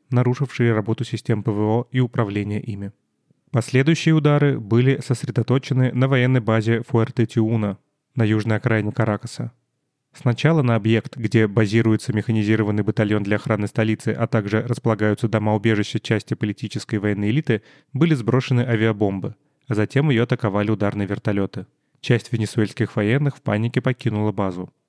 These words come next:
Почти сразу над городом показались низколетящие вертолеты си эйч сорок семь «Чинук» и си эйч пятьдесят три «Си Стеллион» сто шестидесятого авиационного полка специальных операций С Ш А,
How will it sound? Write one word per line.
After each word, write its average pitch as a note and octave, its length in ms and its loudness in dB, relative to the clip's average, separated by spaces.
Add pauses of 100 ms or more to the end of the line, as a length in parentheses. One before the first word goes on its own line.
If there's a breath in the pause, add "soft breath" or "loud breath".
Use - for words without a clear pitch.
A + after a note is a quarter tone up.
(200)
Почти B2 320 2
сразу B2+ 460 2
над A#2 200 0
городом C3+ 360 4
показались B2 560 2
низколетящие C3 720 2
вертолеты A2+ 800 2
си A#2 260 2
эйч A2+ 160 0
сорок A2+ 240 0
семь A2 280 0
«Чинук» B2 460 0 (140)
и A#2 340 2
си A2+ 240 2
эйч B2+ 220 0
пятьдесят A#2 360 0
три A#2 280 2
«Си A#2+ 200 -2
Стеллион» G#2+ 640 0 (180)
сто - 180 0
шестидесятого A#2+ 800 0
авиационного G#2+ 640 0
полка A2+ 340 0
специальных G#2+ 460 -2
операций A2 420 0
С A2 140 -4
Ш A2+ 160 -2
А, G2 140 -2